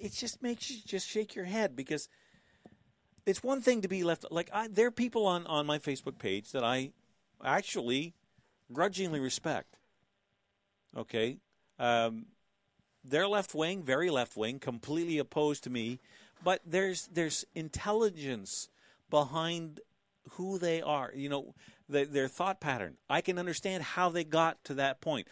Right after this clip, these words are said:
I don't agree with it, and we'll go back and forth hammer and tong sometimes. That's fine. I can stay, I can put up with that. Like when in, in, in,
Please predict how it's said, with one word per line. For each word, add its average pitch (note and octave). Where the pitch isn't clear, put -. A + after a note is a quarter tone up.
I E3
don't D#3
agree C#3+
with B3
it, E2+
and C#3+
we'll G#3
go G#3
back E3
and C#3
forth D3+
hammer D3
and A2+
tong G#3
sometimes. F#2+
That's F3
fine. F3
I D3+
can F3
stay, G#3
I E3+
can E3+
put F#3+
up G3+
with D#3
that. F#2+
Like E3
when A3
in, E3
in, D#3
in, C3+